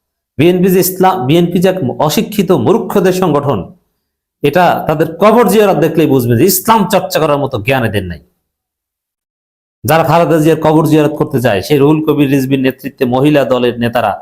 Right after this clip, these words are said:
নেত্রীরা যে গিয়েছিল, নিরুপর চৌধুরী মনীষ, তখন ধাক্কাধাক্কি করে যে নজির স্থাপন তারা করেছে,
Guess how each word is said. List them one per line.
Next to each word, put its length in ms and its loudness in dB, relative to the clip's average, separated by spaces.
নেত্রীরা 400 2
যে 160 0
গিয়েছিল, 380 0
নিরুপর 360 0
চৌধুরী 260 2
মনীষ, 340 -2
তখন 340 2
ধাক্কাধাক্কি 600 0
করে 200 2
যে 120 0
নজির 300 2
স্থাপন 360 -2
তারা 180 -2
করেছে, 340 -4